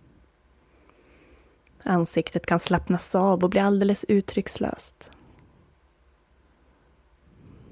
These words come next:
Andetaget kommer och går i sitt eget tempo. Återgå till fötterna.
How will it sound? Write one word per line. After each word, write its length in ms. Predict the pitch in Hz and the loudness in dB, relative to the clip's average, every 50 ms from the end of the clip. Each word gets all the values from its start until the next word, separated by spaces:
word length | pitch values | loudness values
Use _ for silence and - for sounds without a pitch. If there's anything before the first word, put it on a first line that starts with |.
| - - - - - - - - _ - _ _ _ _ _ _ _ _ _ - | -20 -20 -20 -20 -20 -20 -20 -20 _ -20 _ _ _ _ _ _ _ _ _ -8
Andetaget 760 | - - 180 170 165 165 170 170 - 156 - 95 - - - | -2 0 2 2 4 2 0 0 2 -2 -2 0 -2 -6 -10
kommer 340 | - - - 175 180 170 - | -6 -6 -4 -2 -2 -2 -2
och 80 | 175 175 | -2 -2
går 240 | - - - - | 0 -2 0 -2
i 40 | 185 | -2
sitt 220 | 185 - - - - | -4 -4 -6 -2 -2
eget 300 | 165 - - 190 - _ | -2 0 -2 -6 -8 _
tempo. 460 | - 202 - 196 190 - _ - - - _ _ _ _ _ _ _ _ _ _ _ _ _ _ _ _ _ _ _ _ _ _ _ _ _ _ _ _ _ _ _ _ _ _ _ - _ _ _ _ _ _ _ _ _ _ _ _ _ _ _ _ - - _ _ _ - - - _ - - _ - - - - - - - - - - - - - - - - _ _ - _ - _ _ _ _ _ _ _ _ _ _ _ _ _ | -6 -4 -4 -4 -4 -6 _ -10 -10 -10 _ _ _ _ _ _ _ _ _ _ _ _ _ _ _ _ _ _ _ _ _ _ _ _ _ _ _ _ _ _ _ _ _ _ _ -20 _ _ _ _ _ _ _ _ _ _ _ _ _ _ _ _ -20 -20 _ _ _ -20 -20 -20 _ -20 -20 _ -20 -20 -20 -20 -20 -20 -20 -20 -20 -20 -20 -20 -20 -20 -20 -20 _ _ -20 _ -20 _ _ _ _ _ _ _ _ _ _ _ _ _
Återgå 400 | _ 247 196 185 - 185 175 170 | _ -2 0 2 2 2 4 4
till 140 | 170 - 185 | 2 2 -2
fötterna. 560 | - - - 151 - - _ - 185 185 190 | -2 0 -2 -2 -2 -4 _ -2 -2 0 -2